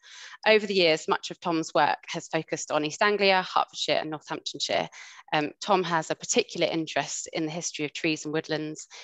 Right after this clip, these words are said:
medieval field systems and settlement patterns, as well as medieval estate landscapes and agricultural improvement. Um, among other things, Tom is the co-founder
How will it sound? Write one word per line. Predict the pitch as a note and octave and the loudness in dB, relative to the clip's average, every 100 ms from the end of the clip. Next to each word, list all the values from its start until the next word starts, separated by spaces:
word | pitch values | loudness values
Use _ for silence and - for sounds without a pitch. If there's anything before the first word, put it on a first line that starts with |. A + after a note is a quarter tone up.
| - | -2
medieval | G3+ G3+ G#3 F#3 F3 | 4 6 6 4 2
field | - F3+ F3 - | 0 2 2 0
systems | E3+ - D#3+ D#3 | -8 -4 -4 -4
and | - D#3 | -6 -4
settlement | D#3+ - D#3 - | -4 -2 -4 -4
patterns, | D#3+ - D3+ D3+ - - - - | -8 -8 -6 -6 -8 -14 -18 -8
as | E3+ F#3 | 0 4
well | E3+ | 6
as | D#3+ - | 6 4
medieval | D#3+ D#3 D#3 D#3+ | 0 2 0 2
estate | D3+ - - D#3 - | 0 0 0 0 0
landscapes | D3+ D3 C3+ - - - | -4 -2 -4 -4 -4 0
and | E3+ - | 2 2
agricultural | E3+ E3 - - - D#3+ | 2 0 -4 -4 -2 -2
improvement. | D#3 F#3 F3+ D#3 C#3+ - - - - - | 0 4 2 2 -4 -8 -20 -20 -20 -2
Um, | E3+ E3 - | 2 2 2
among | G#3 G#3+ G#3 G#3 | 4 6 6 4
other | - F#3+ | 0 -2
things, | - D#3+ D3+ D#3+ | -2 -4 -4 -8
Tom | - E3+ D#3+ | 0 2 2
is | - D#3+ - | 0 -4 -6
the | - | -8
co-founder | - - F#3+ F#3 F3+ E3 D3+ - | -6 2 2 4 2 2 0 -2